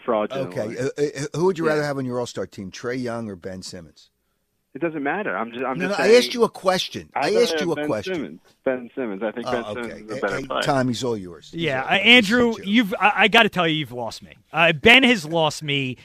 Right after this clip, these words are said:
Speaker 3: in this playoff run, in this series. Uh, the, it's the free throw shooting. Like, like you cannot
Speaker 1: Yeah.
Speaker 3: survive without
Speaker 2: He
Speaker 3: him
Speaker 2: can't
Speaker 3: being
Speaker 2: shoot.
Speaker 3: aggressive on the offensive end. You can't survive that way, and it's killing the entire offense.
Speaker 2: You know, when you
Speaker 1: I,
Speaker 2: get
Speaker 1: I
Speaker 2: into the playoffs, they're not all gonna let you just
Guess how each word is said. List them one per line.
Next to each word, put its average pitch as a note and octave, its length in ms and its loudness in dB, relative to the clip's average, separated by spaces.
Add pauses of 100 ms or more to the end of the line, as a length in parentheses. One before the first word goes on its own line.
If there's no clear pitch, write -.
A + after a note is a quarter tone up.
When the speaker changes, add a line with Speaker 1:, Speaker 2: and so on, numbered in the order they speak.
(180)
Speaker 3:
in A3 220 2
this A3+ 180 4
playoff F3+ 560 4
run, D3+ 380 -2 (280)
in A#3+ 240 4
this A3+ 180 4
series. E3+ 720 0 (400)
Uh, G3+ 240 -4
the, A#3 260 2
it's - 160 -2
the D#4+ 100 -6
free D#4 240 -2
throw A3+ 220 0
shooting. G#2+ 380 -12
Like, F3+ 220 0
like G3 280 -2 (200)
you B3 200 -4
cannot C#4+ 260 -2
Speaker 1:
Yeah. C4 160 2
Speaker 3:
survive B3 580 0
without A3 400 0
Speaker 2:
He G#3 140 -2
Speaker 3:
him F#3 80 -2
Speaker 2:
can't D#4 320 -6
Speaker 3:
being C#4+ 220 2
Speaker 2:
shoot. D4 140 4
Speaker 3:
aggressive C4+ 440 4
on B3+ 80 2
the B3+ 100 0
offensive B3 560 2
end. D4+ 240 0
You F3 120 -4
can't C#4 280 -4
survive C4 520 -2
that F#3 200 2
way, D#3+ 180 2
and D4+ 120 -2
it's A3 80 -10
killing D4+ 280 -4
the D#4 120 -6
entire D4+ 340 -4
offense. D#4+ 400 0
Speaker 2:
You A3 60 -14
know, A#3 180 -8
when A3 160 -4
you A3 80 -4
Speaker 1:
I, - 60 -6
Speaker 2:
get C4+ 180 0
Speaker 1:
I D#4 60 0
Speaker 2:
into A#3 120 -4
the - 80 -10
playoffs, A#3 560 2
they're A3 120 0
not C4+ 240 0
all C4 180 2
gonna A3+ 240 -2
let A3 240 -2
you G#3+ 80 -8
just - 320 -6